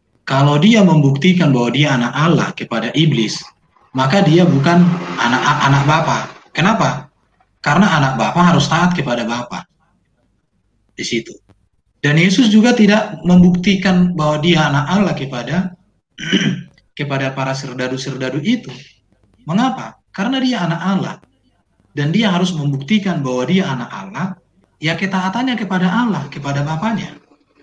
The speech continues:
Iya kan? Contoh, Bapak punya anak. Tidak mungkin dia membuktikan bahwa dia sebagai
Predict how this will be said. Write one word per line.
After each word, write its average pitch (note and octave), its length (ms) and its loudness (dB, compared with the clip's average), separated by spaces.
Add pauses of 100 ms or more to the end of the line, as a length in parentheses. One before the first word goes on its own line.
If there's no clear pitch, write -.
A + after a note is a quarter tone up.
(1080)
Iya F3+ 240 -2
kan? G#3+ 120 -2 (360)
Contoh, A#3 320 -2
Bapak F3 320 0
punya F3+ 240 2
anak. D#3 400 -4 (400)
Tidak F#3 240 0
mungkin C4 240 -2
dia A#3 160 0
membuktikan G3 640 -2
bahwa D3+ 320 -4
dia F#3+ 160 0
sebagai C#3 680 -6